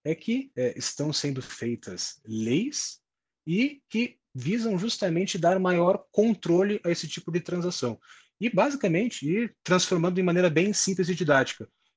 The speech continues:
É, as leis, elas pretendem transformar esse ambiente dos criptoativos tão regulado ou tão, é, vigiado quanto as transações que acontecem por meio de bancos, por exemplo, sempre através de instituições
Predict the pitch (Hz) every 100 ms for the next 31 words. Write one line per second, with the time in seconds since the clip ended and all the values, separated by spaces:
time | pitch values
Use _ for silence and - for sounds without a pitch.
0 | - 120 117 107 - _ - 165 143 165
1 | 208 220 - 175 165 170 156 - 147 143
2 | 135 151 151 - 147 135 160 185 170 160
3 | 135 135 135 135 - 143 - 135 - 170
4 | 175 180 - - 220 240 202 170 143 151
5 | 180 165 143 165 190 185 123 _ - 120
6 | 107 156 175 147 139 160 170 - 160 151
7 | 156 170 170 _ _ - 147 - 151 151
8 | 160 160 156 160 147 147 151 147 151 156
9 | 143 139 139 - - 143 131 107 95 -
10 | - 180 170 - 131 131 139 131 - 131
11 | 117 156 175 233 -